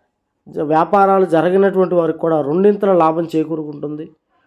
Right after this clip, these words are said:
కొత్త కొత్త వ్యాపార ఐడియాలు కూడా వస్తాయి. వీరి తెలివి, వీరి యొక్క శక్తి రెండింతలు పెరుగుతుంది. కొత్త కొత్త పెట్టుబడులు పెడతారు. ఆ స్త్రీ యొక్క ధైర్యం, ఆ యొక్క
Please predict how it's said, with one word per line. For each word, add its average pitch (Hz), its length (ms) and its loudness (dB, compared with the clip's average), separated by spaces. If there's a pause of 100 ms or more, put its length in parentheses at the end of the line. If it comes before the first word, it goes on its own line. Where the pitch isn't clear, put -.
(160)
కొత్త 160 300 -2
కొత్త 220 300 0
వ్యాపార 196 540 2
ఐడియాలు 185 460 4
కూడా 180 200 2
వస్తాయి. 180 320 -4 (480)
వీరి 160 180 0
తెలివి, 214 600 0 (500)
వీరి 170 140 2
యొక్క 185 180 0
శక్తి 175 420 0
రెండింతలు 185 460 0
పెరుగుతుంది. 175 680 -4 (460)
కొత్త - 220 -8
కొత్త 208 260 -2
పెట్టుబడులు 190 640 0
పెడతారు. 165 460 -2 (600)
ఆ 170 100 -6
స్త్రీ 175 260 0
యొక్క 214 240 2
ధైర్యం, 185 440 4
ఆ 180 120 2
యొక్క 165 500 -2